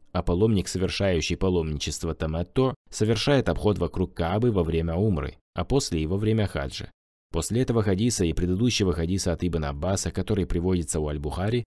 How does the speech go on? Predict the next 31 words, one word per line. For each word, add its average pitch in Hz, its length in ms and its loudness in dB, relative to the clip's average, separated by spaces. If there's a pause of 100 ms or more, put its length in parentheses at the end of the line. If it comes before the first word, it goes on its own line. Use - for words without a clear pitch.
нет 131 240 2
никакой 90 380 0
причины 104 420 0
для 85 180 0
разногласий 85 600 -2
по 80 100 -4
этому 76 300 -4
вопросу. - 560 -6 (260)
Мнение 117 460 4
того, 92 320 2
кто - 180 -4
говорит, 85 400 0
что - 180 -4
под 95 200 -2
одним 95 320 0
обходом, 90 500 2
который 104 360 2
упоминает 87 580 0
в - 60 -12
хадисе 80 400 -4
Аиша, 87 420 0
подразумевается 95 840 2
ритуальный 80 560 -2
бег, 107 300 0 (100)
оправдано. 67 640 -4 (460)
Это 95 200 0
мнение 87 480 2
избрал 90 380 2
верным 92 500 0
Ибнуль 92 320 0
Кайим, 76 440 0